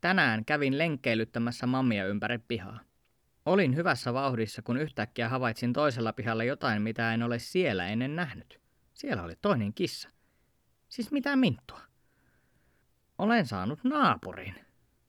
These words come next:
Palvelijani puhui toisen kissan palvelijan kanssa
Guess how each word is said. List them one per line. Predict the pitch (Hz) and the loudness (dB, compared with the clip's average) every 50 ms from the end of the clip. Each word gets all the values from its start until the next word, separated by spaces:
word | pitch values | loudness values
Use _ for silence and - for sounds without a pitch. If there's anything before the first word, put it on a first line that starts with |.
| _ _ _ _ _ _ _ _ - _ | _ _ _ _ _ _ _ _ -6 _
Palvelijani | 160 175 196 226 226 202 151 123 120 117 117 117 | 4 4 6 6 4 4 4 4 4 2 2 0
puhui | - 151 147 143 139 117 110 | 0 0 2 4 4 2 2
toisen | - 147 147 139 123 123 113 107 101 | 2 2 2 2 2 0 -2 -2 -2
kissan | - 117 113 - - 117 113 110 104 - - | -2 -2 -2 0 -2 -2 -2 -2 -2 -4 -2
palvelijan | 151 151 143 123 107 101 98 95 92 92 92 | 0 0 2 2 2 2 0 0 -2 -4 -4
kanssa | 117 127 147 - - - 190 | -4 -4 -6 -6 -6 -8 -8